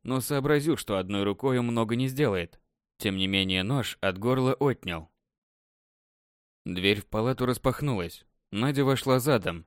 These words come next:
держа в руках металлический поднос со склянкой и шприцом. Что происходит, она даже понять не успела. Митрич, не разбираясь, кто им помешал, всадил ей нож в бок.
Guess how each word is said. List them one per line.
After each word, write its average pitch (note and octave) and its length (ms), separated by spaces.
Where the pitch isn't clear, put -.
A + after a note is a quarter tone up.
держа G2+ 380
в G2 60
руках G2+ 300
металлический G#2+ 580
поднос G#2 420
со A#2+ 100
склянкой A2 600
и B2+ 80
шприцом. A2+ 580
Что A2 280
происходит, G#2 680
она F#2+ 160
даже G#2+ 240
понять B2+ 380
не F#2+ 80
успела. F2+ 500
Митрич, C3+ 460
не B2+ 100
разбираясь, A#2+ 560
кто - 240
им G2+ 160
помешал, G#2 580
всадил C#3 440
ей A#2 200
нож A2 220
в A#2 80
бок. G#2+ 340